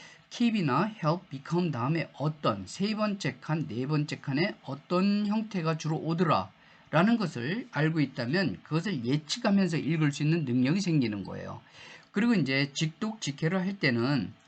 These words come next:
뭐 항상 그런 건 아닙니다. 그러나 일반적으로, 어,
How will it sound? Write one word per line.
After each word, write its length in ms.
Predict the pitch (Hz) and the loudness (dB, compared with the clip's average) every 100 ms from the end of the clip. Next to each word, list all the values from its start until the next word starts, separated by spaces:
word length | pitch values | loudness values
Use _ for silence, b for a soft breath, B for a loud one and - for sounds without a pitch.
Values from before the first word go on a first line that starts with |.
| - | 0
뭐 140 | 156 | 0
항상 520 | 151 254 269 277 226 | 4 6 6 6 4
그런 200 | 151 139 | 2 0
건 120 | 175 | 2
아닙니다. 760 | 123 117 143 131 90 87 143 214 214 | 2 4 6 4 0 0 2 0 0
그러나 260 | 131 151 | 2 2
일반적으로, 1000 | 117 147 180 185 185 131 113 143 226 233 B B B B | 4 4 6 4 4 0 -2 4 4 2 B B B B
어, 280 | 123 127 131 | -4 0 -2